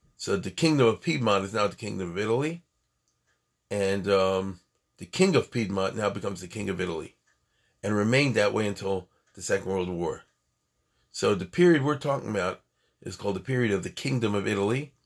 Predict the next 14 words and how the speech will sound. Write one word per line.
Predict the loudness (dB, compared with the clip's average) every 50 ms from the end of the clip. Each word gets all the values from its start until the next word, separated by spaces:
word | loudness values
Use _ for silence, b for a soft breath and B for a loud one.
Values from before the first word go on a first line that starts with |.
| _ _ _ _ _ _ _ _ -8
which | -6 -4 -2
is | -2 -2 0
a | 0
very | 0 0 0 0
specific | -4 -8 -8 -6 -4 -4 -4 -4 -4 -2
zach, | 0 0 2 2 0 0 -2 -10 -20 _ _ _ _ _ _ _ _ _ _ _ _ -8
which | -6 -6 -4 0
lasted | 2 2 2 2 0 -2
approximately | -4 -2 0 0 0 0 -2 -6 -4 -4 -2
eighty | -2 -2 -2
years, | -2 -2 -2 -2 -2 -2 -4 -8 -12 _ _ _ _ _ _ _ _ _ _ _ _ -2
from | 0
eighteen | 0 0 0 -2 -4 -4
sixties | -2 0 0 0 -2 -2 -4 -2 -2 -2 -4 -6